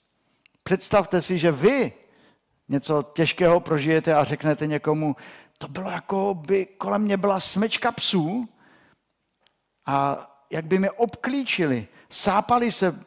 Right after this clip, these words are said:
na mé ruce a nohy, ne nějaké rybičky, ale tesáky, drápy. Pásli se na mě svým pohledem. To je dramatické, a tak to prožíval Ježíš.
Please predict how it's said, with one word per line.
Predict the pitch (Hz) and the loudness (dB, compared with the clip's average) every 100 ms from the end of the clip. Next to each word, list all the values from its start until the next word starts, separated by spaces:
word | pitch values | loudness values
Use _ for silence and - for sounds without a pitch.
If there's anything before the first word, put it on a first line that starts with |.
| _ | _
na | 151 160 | -4 -2
mé | 190 185 | 4 4
ruce | 160 196 - 196 | 4 2 2 2
a | 180 | 2
nohy, | 180 214 180 151 123 - - - - | 4 4 4 2 0 -6 -20 -14 -4
ne | 156 175 | -2 0
nějaké | 165 156 - 151 | -2 -2 0 2
rybičky, | 151 147 - - 156 | 0 -4 -8 -4 0
ale | 147 143 135 | 2 2 0
tesáky, | - 202 - 226 277 - 147 107 - | -2 -2 0 0 -2 -6 -8 -8 -4
drápy. | 117 180 233 - 143 113 - _ _ _ _ _ _ _ _ _ _ _ _ _ _ _ _ _ - - | 0 0 0 -4 -6 -8 -12 _ _ _ _ _ _ _ _ _ _ _ _ _ _ _ _ _ -20 -10
Pásli | - 160 175 - 180 | 0 0 2 2 2
se | 165 175 | 2 2
na | 170 | 4
mě | 170 170 160 | 2 0 -2
svým | - 147 151 | -2 0 0
pohledem. | 143 156 147 139 113 98 92 _ _ _ _ _ _ _ _ _ _ _ _ _ _ _ _ - | 2 2 2 2 -2 -8 -18 _ _ _ _ _ _ _ _ _ _ _ _ _ _ _ _ -18
To | |
je | 131 | -10
dramatické, | 143 233 233 127 - - 110 | -6 -4 -4 -8 -10 -12 -10
a | |
tak | 110 139 | -8 -8
to | - | -6
prožíval | 139 151 143 160 156 160 | -6 -6 -6 -4 -4 -4
Ježíš. | 180 131 104 101 - | -6 -10 -14 -16 -20